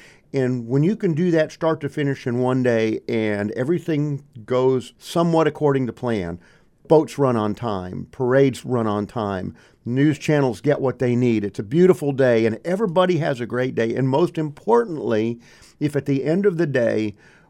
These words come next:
when I talk to the Tampa Police Department and the mayor's office, everybody got home safely, there weren't significant numbers of incidents,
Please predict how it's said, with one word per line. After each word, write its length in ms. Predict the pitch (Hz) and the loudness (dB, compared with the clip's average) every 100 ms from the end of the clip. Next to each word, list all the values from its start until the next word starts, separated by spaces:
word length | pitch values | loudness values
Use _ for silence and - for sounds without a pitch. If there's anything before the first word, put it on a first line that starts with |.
| - | -6
when 180 | 123 127 | -4 -2
I 140 | 156 | -2
talk 300 | 160 165 - | -2 -2 -2
to 80 | 131 | -8
the 60 | |
Tampa 300 | 123 147 143 | -4 -2 -2
Police 280 | 135 143 143 | -4 -2 -4
Department 500 | - - 123 131 123 | -4 -2 -2 0 -2
and 140 | 117 107 | -2 -4
the 40 | |
mayor's 400 | 107 120 123 110 | -2 0 0 -2
office, 520 | 104 98 - 101 - _ - - - _ _ _ _ - | -6 -8 -8 -8 -10 _ -20 -20 -20 _ _ _ _ -8
everybody 360 | 131 165 185 | -4 0 2
got 180 | 160 170 | 2 2
home 180 | 165 165 | 0 0
safely, 540 | - 170 165 165 156 | 0 0 0 -4 -4
there 240 | 143 123 104 | -4 -4 -4
weren't 400 | 113 139 160 - | -2 0 -2 -2
significant 600 | 175 147 165 165 151 139 | -6 -2 -2 -2 -4 -2
numbers 420 | 143 143 139 123 | -2 0 -2 -2
of 120 | 110 | -4
incidents, 580 | 156 170 165 135 135 123 | 0 -2 0 0 0 -2